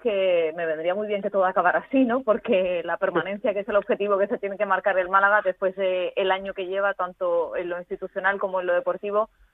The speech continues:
bastante revuelto, pues la verdad es que no le vendría nada mal acabar el decimocuarto como está ahora mismo en, en la tabla. Pero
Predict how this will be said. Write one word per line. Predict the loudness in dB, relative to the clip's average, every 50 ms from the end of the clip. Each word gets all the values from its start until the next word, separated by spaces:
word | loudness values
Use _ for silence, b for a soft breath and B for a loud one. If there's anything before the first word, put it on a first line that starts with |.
| _
bastante | -2 -2 -2 0 -2 0 2 2 2
revuelto, | 2 2 2 2 2 0 0 0 0 -2 -2 -2 -6 _ _ _ _ _ 0
pues | 2 4 4 4 2
la | 2 0 0
verdad | 0 0 0 -2
es | -2
que | -4
no | -4 -4
le | -2 -2
vendría | -2 -2 -2 -4 -2 -2 0
nada | 0 0 0 0
mal | 0 -2 -2
acabar | 0 2 2 2 2
el | 2
decimocuarto | 2 0 -2 -4 -6 -2 2 2 2 2 0 -2
como | -6 -6 -6
está | -2 0 0
ahora | 0 0
mismo | -2 -6 -6 -4 -2 -2
en, | -2 -4 -6 -10 -8 -4
en | -2 -2 0
la | 0 0
tabla. | 0 0 0 0 -2 -4
Pero | -4 -4 -4